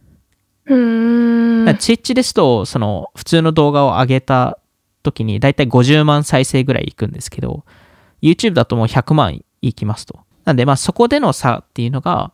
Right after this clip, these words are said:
Speaker 2: えっと、あったり、まあ、あとはその、Twitch配信者によっては、その、モイスクリ-、クリティカルっていうTwitch配信者がいたんですけど、彼はTwitch上ではだいたい、その、同時アクセス視聴者数が八千からい-、一万、一万ちょっと、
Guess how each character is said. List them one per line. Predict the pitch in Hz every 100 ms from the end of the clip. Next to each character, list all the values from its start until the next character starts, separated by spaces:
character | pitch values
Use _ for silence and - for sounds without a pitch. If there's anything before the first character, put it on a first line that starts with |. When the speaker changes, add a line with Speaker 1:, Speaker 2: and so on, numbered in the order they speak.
| -
Speaker 2:
え | -
っ | _
と、 | - 98 - _ - _ -
あ | -
っ | -
た | 113
り、 | 110 113
ま | 202 175
あ、 | -
あ |
と | -
は | 170
そ | -
の、 | 127 113
Twitch | - 233 247
配 | 233
信 | 262
者 | - 202
に |
よ | 110
っ | -
て | 113
は、 | 107 107
そ | -
の、 | 117 113
モ | 123 143
イ |
ス | -
ク | 156
リ-、 | 151 - -
ク | -
リ | 131
テ | -
ィ |
カ | -
ル | 110
っ |
て | - -
い | 110
う | - -
Twitch | - -
配 | 127 110
信 | 120
者 | 113
が | 104
い | 104
た | 120
ん |
で | -
す |
け | -
ど、 | 190 127
彼 | 196 170
は | 113 - - - -
Twitch | - 202 - -
上 | 226
で | 226
は | 226 131
だ | 123
い | 123
た | 127
い、 | 117 101 _ _ _ -
そ | 120
の、 | 107
同 | 127
時 | 127 127
ア |
ク | -
セ | 127
ス | - 117
視 | -
聴 | 135 123
者 | 135
数 | - 107 101
が | 104 - 151
八 | 135
千 | - - 160 127
か | -
ら | 98 92 -
い-、 | 131 - _ -
一 | 123 -
万、 | 123 117 104 101 165 -
一 | 120 120
万 | 113
ち | 120
ょ |
っ | - -
と、 | 113